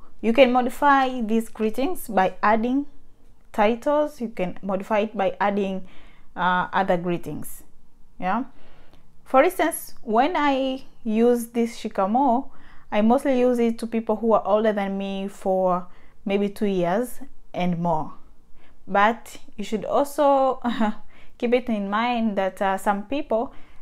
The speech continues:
they don't like to be greeted with shikamo, especially those who are, like, uh, maybe two, three, four years older than you, or even more than that. Some people don't like to be greeted with shikamo because they have this notion, like, uh, "When you greet me with shikamo,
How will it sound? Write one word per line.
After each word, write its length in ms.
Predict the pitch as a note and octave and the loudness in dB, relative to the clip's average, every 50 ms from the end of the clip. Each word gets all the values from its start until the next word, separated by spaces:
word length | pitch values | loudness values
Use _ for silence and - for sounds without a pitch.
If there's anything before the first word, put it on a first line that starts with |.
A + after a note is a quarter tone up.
| - - - | -12 -12 -8
they 320 | F#3 F#3+ G3 G3+ G#3 G#3 | -4 0 2 2 2 2
don't 380 | G3 G3+ G#3 G#3 G#3 G#3+ - - | 2 2 2 2 0 -2 -4 -2
like 340 | G#3 G3+ G3 F#3+ G3 G3 - | 0 2 2 2 0 -2 -6
to 80 | - F3+ | -8 -6
be 220 | F3 F3+ F3+ F3+ | -4 -2 -2 -2
greeted 440 | F#3 - F#3 F#3+ F#3+ - G3+ F3+ F3 | -2 -4 -4 -6 -4 -4 -4 -4 -4
with 120 | F3 F3 - | -6 -6 -8
shikamo, 640 | F#3 F3 - - - F3+ F3 F3+ F3 G3 A#3 C4+ - G#3 | -10 -12 -12 -4 -2 -2 0 0 2 2 2 0 0 -4
especially 440 | G3+ - F#3 F#3+ - G#3+ F#3+ F#3+ | -4 -4 -4 -4 -2 -2 -2 0
those 320 | F3+ F#3 F3 F3 F3 F3 - | 0 0 0 -2 -2 -4 -6
who 160 | - F#3 F3 | -4 -2 -2
are, 120 | D#3+ D#3 | -2 -2
like, 260 | D3+ D3+ D#3+ D#3 - - | -2 -4 -6 -8 -10 -12
uh, 80 | D#3 - - - - - | -12 -12 -12 -14 -12 -10
maybe 360 | F#3+ F#3 F3 F3 F3+ F3+ F3+ - | -6 -6 -4 -4 -4 -4 -6 -6
two, 340 | - G#3 F#3+ F3+ F3+ F#3+ F3+ F3+ | -4 -2 -2 0 -2 -2 -4 -6
three, 380 | - E3 E3 E3 E3 D#3+ E3 | -6 -4 -4 -4 -4 -4 -6
four 480 | F3 - - F#3+ F3 E3+ E3 E3+ F3+ F3+ - - - - - - - - | -6 -6 -4 -2 0 0 0 -2 -4 -6 -8 -10 -8 -8 -8 -8 -8 -6
years 360 | F#3+ F#3 F3+ F3 E3+ F3 - - | -2 0 2 2 0 -2 -4 -4
older 320 | - D#3+ E3 F3 F#3+ F#3+ F#3+ | 0 0 0 2 0 0 0
than 200 | G#3 G3 G3+ G3+ | 0 -2 -2 -2
you, 340 | G#3 G#3+ A3+ A#3+ C4+ C#4 - - - - - - - - - | -4 -2 -2 -2 -4 -4 -6 -12 -14 -18 -20 -16 -16 -6 2
or 160 | - G3+ G3 | 4 4 4
even 240 | A#3 C#4 D4+ C#4+ B3 | 6 4 2 2 4
more 220 | A3+ A3 G#3 F#3+ | 4 4 2 2
than 160 | F3+ E3+ E3 | -2 -2 -4
that. 240 | D3 - - - - | -4 -8 -8 -6 -2
Some 160 | - G#3 G#3+ | 0 2 2
people 200 | A#3 B3+ A#3+ B3+ | 2 2 2 2
don't 200 | A#3 A#3+ A3+ G#3+ | 2 4 2 4
like 160 | A3 G#3+ A3 - | 2 0 0 -2
to 100 | A3+ G3 | -6 -4
be 160 | F#3+ G3 G3+ | -4 -4 -4
greeted 340 | G3+ G#3 G3+ G3+ A#3 A3 G3 | -4 -4 -4 -2 -2 -2 -2
with 120 | F#3+ F#3 | -2 -2
shikamo 640 | F#3+ F3+ - - - F3+ F3 F3+ G3 A3+ D4 E4 - | -4 -6 -6 -4 -4 -4 -2 -2 -2 -2 -2 -2 -4
because 400 | G#3+ A3 - G3+ G3 G3 G3 - | -4 -4 -2 -2 -2 -2 -4 -4
they 180 | - F3+ F#3 | -2 -2 -2
have 260 | F#3+ G3 G3 F#3 F#3+ G3+ | 0 0 -2 -2 -2 -2
this 200 | F#3 F#3+ - F#3+ | -6 -6 -6 -6
notion, 420 | F3+ F3+ F#3+ G3+ - G3+ F#3+ F#3 | -4 -4 -6 -6 -8 -6 -4 -4
like, 240 | E3+ E3+ F3 - - | -4 -4 -4 -6 -6
uh, 80 | D#3+ | -4
"When 180 | F#3 F#3+ G#3+ A3 | -2 0 0 0
you 60 | G3+ F#3+ | 0 -2
greet 300 | F#3+ G3+ F#3 F#3 F#3 - | -2 -2 -2 -2 -4 -4
me 100 | F#3 F3+ | -6 -6
with 200 | F3 E3+ E3+ - | -6 -6 -8 -10
shikamo, 640 | F3+ - - - - E3+ E3+ F3 F3+ F3+ F#3+ A3+ | -12 -14 -12 -10 -8 -6 -4 -2 -2 -2 -2 -2